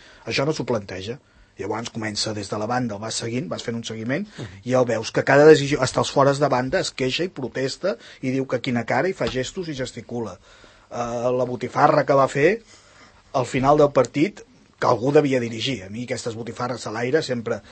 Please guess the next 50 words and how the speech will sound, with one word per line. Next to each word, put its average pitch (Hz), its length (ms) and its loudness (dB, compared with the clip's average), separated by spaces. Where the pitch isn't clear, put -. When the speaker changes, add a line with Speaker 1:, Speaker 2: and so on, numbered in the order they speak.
Speaker 1:
quan 110 180 -6
fas 127 180 2
una 131 120 -2
botifarra, 120 460 -2
saps - 280 -4
a 117 40 -4
qui 117 120 -6
li 113 160 -6
dirigeixes, 104 560 -8
tu, 92 80 -20
encara 110 240 -12
que - 80 -6
el, 101 80 -12
el 131 100 4
destinatari 143 560 6
no 139 100 2
ho 117 60 -4
sàpiga. 110 480 0
Speaker 2:
Sí. - 80 -14
Speaker 1:
Eh, - 400 -8
a 131 380 6
l'encarament 135 520 4
aquest, 151 460 6
perquè 127 560 6
el 123 180 4
Pepe, 135 280 2
bueno, 123 180 4
van 117 160 0
tirar 123 180 2
una 127 160 -2
segona 120 360 -2
pilota 123 320 -2
al 107 60 -8
camp, 123 220 -2
cosa 110 280 -6
que 110 100 -2
passa 117 300 -4
molts 131 300 4
cops, - 320 4
no 120 140 -2
tindria 110 300 -4
que 104 100 -10
passar, 98 340 -10
no 113 140 -6
és 107 80 -6
justificable, 113 680 -4
però 98 160 -12
passa 113 260 -8
molts 113 200 -8
cops, 165 360 4